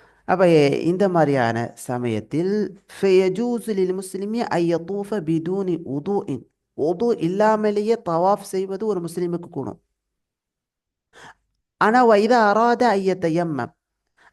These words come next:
தயமம் செய்ய நாடினால், "ஃபலா பஸ்", பரவாயில்லை. தயமம் செய்து அவர் என்ன செய்வார்? ثم يستمر في الطواف.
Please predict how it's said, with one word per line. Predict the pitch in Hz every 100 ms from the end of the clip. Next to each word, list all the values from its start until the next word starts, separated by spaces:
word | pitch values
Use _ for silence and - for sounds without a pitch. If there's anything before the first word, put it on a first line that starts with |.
| _ -
தயமம் | 202 226 254 247 208
செய்ய | - 214 214 185
நாடினால், | 165 185 208 262 330
"ஃபலா | - 147 113
பஸ்", | 98 90 - - - _ _ _ _ _
பரவாயில்லை. | - 143 123 107 101 95 90 - - _ -
தயமம் | 135 131 127 117
செய்து | 127 156 170
அவர் | 135
என்ன | 123 139
செய்வார்? | - 123 110
ثم | 104 165 170 151
يستمر | 127 127 - 147 151 180 214
في | 220
الطواف. | 156 - 104 101 101